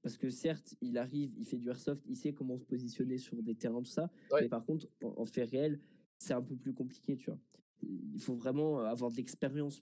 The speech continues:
Speaker 1: pure dans le domaine, parce que les mathématiciens, ils, ils connaissent pas les échecs, ils ont beau savoir calculer des trucs. C'est compliqué. C'est compliqué.
Speaker 2: Ouais, ouais.
Speaker 1: Et voilà.
Speaker 2: Y a-t-il un sujet dont tu voudrais, euh, nous parler ?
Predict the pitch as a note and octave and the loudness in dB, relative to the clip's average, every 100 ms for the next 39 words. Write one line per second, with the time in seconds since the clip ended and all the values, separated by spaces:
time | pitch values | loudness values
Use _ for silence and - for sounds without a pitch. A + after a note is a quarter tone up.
0 | - - E3 E3 - - - B2 B2 B2 | -10 0 2 2 -2 -8 -2 0 0 2
1 | C#3 A#2+ A2 - A#2+ A2+ A2 - A2 - | 2 0 -2 -4 0 0 -2 -4 -4 -2
2 | - C3+ B2 - - _ _ - A#2+ - | -2 -2 -2 -8 -14 _ _ -4 -2 0
3 | A#2 A#2 A2 G#2+ G#2+ G#2+ G#2 C#3+ D3+ - | 0 0 0 0 2 0 0 2 0 -2
4 | A#2 G#2+ A#2+ C3+ B2+ A#2 G#2+ - A2+ A2 | -2 0 2 4 4 2 0 -2 -2 -2
5 | A2+ A2 G#2 G2+ G#2 - D3 - - - | -2 0 0 2 0 0 0 -2 -14 -20
6 | _ _ - - - _ - C#3 C3+ C3+ | _ _ -18 -16 -18 _ -2 0 2 0
7 | - - - - _ _ - - F#3 - | -2 -6 -10 -20 _ _ -6 -2 -2 0
8 | - - _ _ _ _ - C3+ C3 _ | -4 -6 _ _ _ _ -12 -12 -12 _
9 | _ _ _ _ - B2 G#2+ - - A#2 | _ _ _ _ -2 2 4 2 2 2
10 | G2+ F#2 - _ _ - D#3 - C#4+ F3+ | 4 2 -2 _ _ 2 2 4 4 4
11 | - E3+ A3 D#3 D3 C#3+ - D3+ D3+ D3+ | 2 -2 0 0 -2 -4 -8 -4 2 4
12 | E3+ E3 - A#2 A#2+ C3+ D#3+ D#3+ G3+ | 4 2 0 0 0 0 2 4 2